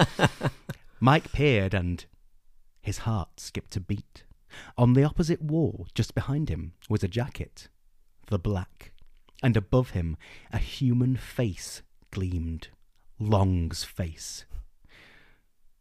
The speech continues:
Speaker 2: Here it says Maya's legs gave way. I think that might be a glitch in the software. I think
Speaker 1: Mm.
Speaker 2: it should be Mike's legs gave way.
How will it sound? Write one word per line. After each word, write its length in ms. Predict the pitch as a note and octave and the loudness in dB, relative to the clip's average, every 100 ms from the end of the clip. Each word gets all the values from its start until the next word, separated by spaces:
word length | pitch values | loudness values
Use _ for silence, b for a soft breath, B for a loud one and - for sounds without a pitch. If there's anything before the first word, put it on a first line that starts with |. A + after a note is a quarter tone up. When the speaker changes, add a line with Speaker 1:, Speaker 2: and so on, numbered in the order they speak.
| _ _ - - _ - | _ _ -20 -20 _ -2
Speaker 2:
Here 180 | G#2+ D#3 | 2 4
it 80 | |
says 140 | D3 B2 | 4 4
Maya's 520 | B2+ B2 C3 G#2+ F2+ | 6 6 4 4 0
legs 280 | G2 F#2 F#2+ | -4 -4 -4
gave 300 | G2+ F#2 F#2 | -2 -2 -2
way. 180 | F2 E2+ | -4 -4
I 100 | F2+ | 0
think 200 | B2 A#2+ | 0 0
that 140 | A#2 | -2
might 160 | A2+ A2+ | -2 0
be 80 | |
a 60 | G#2 | 0
glitch 340 | G#2 A#2 - | 0 -4 -2
in 60 | G#2 | -2
the 80 | G2 | -2
software. 440 | - F#2+ A#2 F#2 | -2 -4 -2 -2
I 80 | G2 | 0
think 120 | A2 | 0
Speaker 1:
Mm. 40 | B2 | -2
Speaker 2:
it 60 | |
should 100 | G#2 | -2
be 180 | G2+ F#2 - - - - | -2 -4 -8 -20 -20 -6
Mike's 420 | A2 B2 D3+ - | 2 2 2 0
legs 380 | B2 A2 F2+ F#2+ | 2 2 0 -6
gave 260 | F#2+ F2 F#2+ | -6 -4 -2
way. 320 | F#2+ D#2+ | -2 -4